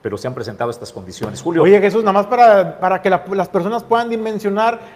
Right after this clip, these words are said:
Speaker 2: el tipo de desgaste físico que te requiere el intentar siquiera salvar a una persona en el mar. Pues usted vio ahí a la chavita en un salvavidas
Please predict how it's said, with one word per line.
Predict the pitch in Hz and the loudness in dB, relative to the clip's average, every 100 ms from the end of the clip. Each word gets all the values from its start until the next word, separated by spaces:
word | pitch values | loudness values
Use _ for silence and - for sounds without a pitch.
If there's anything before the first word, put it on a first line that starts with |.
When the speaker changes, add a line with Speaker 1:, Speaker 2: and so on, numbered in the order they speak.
| - | -14
Speaker 2:
el | - 170 175 180 180 160 | -2 0 2 0 -4 -6
tipo | 196 190 | -6 0
de | 240 214 | 2 2
desgaste | 190 160 208 208 220 | 0 0 0 0 -4
físico | 226 220 233 | -4 -6 -6
que | 226 | -6
te | - | -4
requiere | 180 165 160 196 208 220 | -2 -2 0 2 2 0
el | 180 180 170 160 165 | -4 -2 -2 -4 -6
intentar | - 185 185 196 190 180 254 | -4 -4 0 0 2 0 0
siquiera | 254 220 233 240 | -2 -2 0 0
salvar | 208 190 | -2 0
a | 220 | 0
una | 226 226 | -2 -6
persona | 180 214 220 226 | -6 -6 -4 -4
en | 202 190 | -2 -4
el | 202 | -2
mar. | 202 247 359 - - _ _ | -2 -2 -4 -12 -20 _ _
Pues | 185 180 | -2 -2
usted | 185 - 254 | -4 2 2
vio | 254 | 4
ahí | 262 247 339 | 2 2 0
a | 294 | 0
la | 226 220 | 0 2
chavita | 196 202 233 277 311 - | 2 0 0 0 0 -4
en | 208 202 | -4 -2
un | 262 | -2
salvavidas | 277 247 214 202 247 285 277 | 0 2 2 2 2 0 0